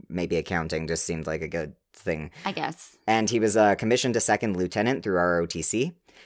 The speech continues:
Speaker 1: In November nineteen fifty, as the Korean War escalated, List was recalled to active military service.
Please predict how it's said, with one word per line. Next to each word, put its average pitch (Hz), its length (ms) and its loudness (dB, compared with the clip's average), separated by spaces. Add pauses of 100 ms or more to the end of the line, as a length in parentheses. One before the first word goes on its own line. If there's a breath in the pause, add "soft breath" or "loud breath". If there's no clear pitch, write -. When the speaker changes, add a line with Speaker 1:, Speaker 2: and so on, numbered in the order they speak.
(120)
Speaker 1:
In 117 100 2
November 131 400 6
nineteen 113 380 0
fifty, 139 440 2
as 95 200 2
the 92 80 0
Korean 104 460 0
War 90 280 4
escalated, 180 720 2
List 113 300 2
was 175 180 4
recalled 110 400 4
to 110 100 4
active 95 440 4
military 92 480 2
service. - 680 0